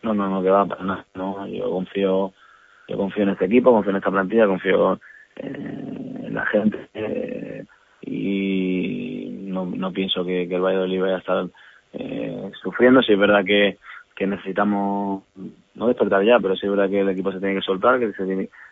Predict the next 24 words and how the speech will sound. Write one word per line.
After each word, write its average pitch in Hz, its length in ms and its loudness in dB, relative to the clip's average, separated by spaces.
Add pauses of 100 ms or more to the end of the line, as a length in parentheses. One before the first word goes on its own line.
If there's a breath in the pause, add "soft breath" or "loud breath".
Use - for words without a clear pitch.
(100)
tiene 98 180 -4
que 98 80 -2
ir 98 180 2
ya, 95 400 2 (380 soft breath)
eh, - 220 -14
se - 60 -18
tiene 101 180 -4
que 101 100 -2
ver 98 140 2
lo 98 140 0
que, 98 480 0 (840)
porque - 160 -10
hay - 60 -8
jugadores - 320 -4
que 95 100 -6
tienen 95 200 -2
que 95 100 -2
dar 98 120 2
mucho, 95 400 -2
mucho 98 300 -6
más, 95 300 -2
más 95 300 0
rendimiento 110 640 4
y, 107 180 4